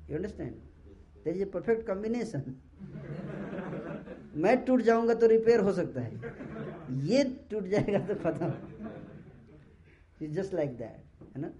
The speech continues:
So similarly, है ना? So the, for the purpose of I am doing this, so the, for the purpose of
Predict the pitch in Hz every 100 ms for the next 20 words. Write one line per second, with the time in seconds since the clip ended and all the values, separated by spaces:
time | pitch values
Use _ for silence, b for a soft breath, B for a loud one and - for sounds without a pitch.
0 | B B - 190 196 - - 156 190 202
1 | 196 190 170 170 - - _ _ - 269
2 | 349 - - _ _ 151 151 - - _
3 | - 135 151 147 147 143 180 165 143 151
4 | - - 143 196 196 156 165 151 175 -
5 | _ b b _ _ 139 139 - 135 -
6 | - - - - _ 139 123 135 127 147
7 | 156